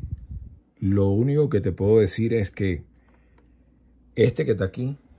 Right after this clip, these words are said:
se empaca y se va. Voy a preguntar cuántos días tengo. Creo que son treinta en total. Y treinta días. Porque lo pienso regresar.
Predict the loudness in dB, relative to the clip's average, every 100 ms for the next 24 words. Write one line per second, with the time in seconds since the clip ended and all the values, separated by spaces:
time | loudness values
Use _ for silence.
0 | -20 _ _ _ -10 -8 -8 -4 -4 -4
1 | -10 -8 -8 -8 -12 _ _ _ _ _
2 | _ _ _ _ -12 -6 -2 0 0 -2
3 | -4 -6 -4 -6 -4 -4 -4 -2 -6 -6
4 | -6 -4 -6 -8 -12 _ _ -10 -8 -8
5 | -8 -8 -6 -6 -6 -6 -6 -8 -10 -8
6 | -6 -6 -12 _ _ _ _ _ _ _
7 | _ _ _ -16 -10 -8 -6 -8 -8 -10
8 | -12 -14 -20 _ _ -16 -8 -6 -4 -6
9 | -6 -10 -14 _ _ -20 -20 _ _ _
10 | _ _ _ _ -20 _ -20 -20 _ _
11 | _ _ _ _ -20 _ _ _ _ -20
12 | _ -4 -4 -4 -4 -4 -4 -4 -4 -4
13 | 0 0 0 -4 -4 -4 -8